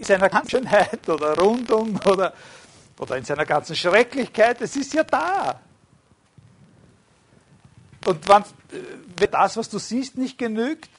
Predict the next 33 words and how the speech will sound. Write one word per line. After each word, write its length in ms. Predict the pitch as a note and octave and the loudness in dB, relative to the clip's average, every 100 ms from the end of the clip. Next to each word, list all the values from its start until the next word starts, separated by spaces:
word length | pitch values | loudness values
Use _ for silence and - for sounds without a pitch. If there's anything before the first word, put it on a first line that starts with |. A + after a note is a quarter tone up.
| - | -2
dann 180 | G#3 - | -2 2
beiß 360 | E3+ D#4 - | 0 0 -8
hinein. 560 | C4+ A3+ B3+ A3+ B2 A#2+ _ _ _ _ - _ _ _ - | -2 0 -2 -6 -10 -14 _ _ _ _ -20 _ _ _ -4
Also 240 | F3 E3 | -2 0
wir 120 | F3 | 2
werden 200 | F3 E3+ | 4 4
auf 100 | E3+ | 2
dieses 300 | F#3 D3+ D#3+ | -2 -8 -2
dann 140 | F3 E3 | -2 4
beiß 200 | D#3 F#3 | 2 4
hinein 260 | E3+ G3 | -6 -4
oder 160 | F#3+ F3 | -4 -4
dann 240 | D#3+ E3 | -4 -4
ist 340 | A3+ F#3 - F#3 | -4 -6 -4 2
es 500 | F#3+ C#4+ - - - _ _ - | 2 2 -4 -14 -20 _ _ -2
auf, 640 | C#3+ C#3 E3+ C#4+ - - _ - | 4 6 6 2 -4 -20 _ 0
ja, 320 | E3 A3+ C#4+ _ _ _ _ | 4 4 2 _ _ _ _
Verschläge, 340 | G3 F#3+ A#3 | -8 -2 0
das 120 | F#3+ | 2
werden 140 | G#3 G3+ | 0 0
wir 40 | |
noch 140 | G#3 - | 0 0
kommen. 180 | G3+ | 0
Es 100 | D#3+ | -2
ist 40 | - | 0
bei 80 | E3 | 0
Deleuze 400 | F3 E3+ F#3 G3+ | 0 0 0 -2
ein 60 | |
sehr, 240 | - F3 F#3 | 0 2 2
sehr 160 | G3+ | 0
wichtiges 500 | G3+ - - G#3 - | -4 -10 -10 -10 -6
Thema, 420 | F3 F3 E3+ D3 | 0 0 4 2
dieses 400 | B2 C3 C#3+ - | 2 -6 -6 -8